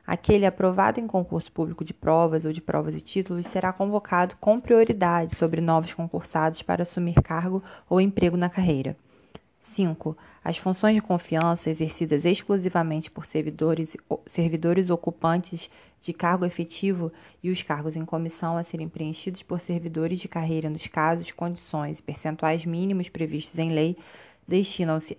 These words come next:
apenas às atribuições de chefia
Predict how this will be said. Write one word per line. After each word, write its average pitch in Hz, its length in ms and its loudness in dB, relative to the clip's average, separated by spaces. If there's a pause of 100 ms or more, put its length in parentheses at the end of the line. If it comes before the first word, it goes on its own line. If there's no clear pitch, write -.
apenas 180 760 -2 (200)
às 175 120 2
atribuições 170 720 0
de 165 100 -2
chefia 196 840 0